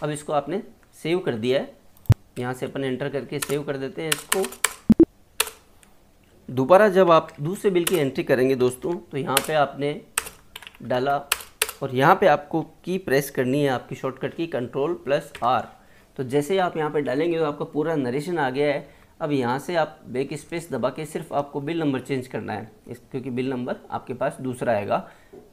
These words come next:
दूसरा bill number आपने डाल दिया और आप entry save कर दीजिए। दोस्तों आपकी कितनी जल्दी एंट्री post इस पे हो जाती है।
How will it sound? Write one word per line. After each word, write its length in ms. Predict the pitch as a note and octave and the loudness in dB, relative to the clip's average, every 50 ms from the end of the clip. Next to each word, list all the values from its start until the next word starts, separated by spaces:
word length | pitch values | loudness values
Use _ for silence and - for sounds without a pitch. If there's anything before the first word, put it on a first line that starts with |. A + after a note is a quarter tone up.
| - - | -16 -10
दूसरा 260 | B2+ B2+ C3 C3 D3+ C#3+ | -8 -8 -4 -2 0 0
bill 160 | C#3 C3+ C3 | 0 0 0
number 220 | C#3 C#3 C#3 D3 D3 | 0 0 2 2 2
आपने 180 | C#3+ C#3+ D#3 D3+ | 2 2 0 -2
डाल 240 | C#3+ - C3+ C3+ C#3 | 0 0 0 0 0
दिया 260 | D3 E3+ F3+ F#3 F#3+ F#3+ - - _ _ _ - | 0 0 0 0 0 -4 -8 -18 _ _ _ 2
और 120 | - - - | 4 6 6
आप 180 | C3 - - | 6 6 4
entry 220 | B2+ B2+ B2 C3+ B2+ | 0 -6 -6 -6 -6
save 220 | - C#3+ C3+ C#3+ | -4 -4 -4 -2
कर 140 | C#3 C#3 A#2+ | -2 -4 -4
दीजिए। 300 | A2+ B2+ B2+ C3 D3 D3+ | -2 -4 -4 -4 -4 -6
दोस्तों 320 | C3 C#3 C3+ - - D3 | -6 -6 -6 -4 -4 -4
आपकी 220 | C#3+ C#3+ - - D3 | -4 -4 -4 -10 -10
कितनी 320 | - - C#3+ - D#3 D3+ | -8 -8 -6 -4 -2 -2
जल्दी 300 | C3 A#2+ A#2+ A#2 A#2 D3 D3 | 0 -2 -2 0 2 2 2
एंट्री 360 | C3+ A#2+ A#2 A2+ A#2+ D#3+ A3 B3 - - - - _ - - _ - | 2 2 0 -2 -2 -2 -2 -4 -6 -12 -20 -20 _ -20 -20 _ -4
post 300 | D3 D#3+ G#3+ - - - | -2 -2 -2 -4 -6 -10
इस 120 | - - - | -10 -10 -6
पे 220 | - - - D4 D4 - - - - - - - - - | -4 -4 -4 -4 -4 -8 -18 -20 -20 -20 -20 -20 -4 0
हो 100 | D3+ E3 D#3 | 0 2 2
जाती 380 | C3 A2 G2 - - G2+ G2+ | 2 0 0 -2 -6 -6 -6
है। 140 | G2 D3 - | -8 -8 -12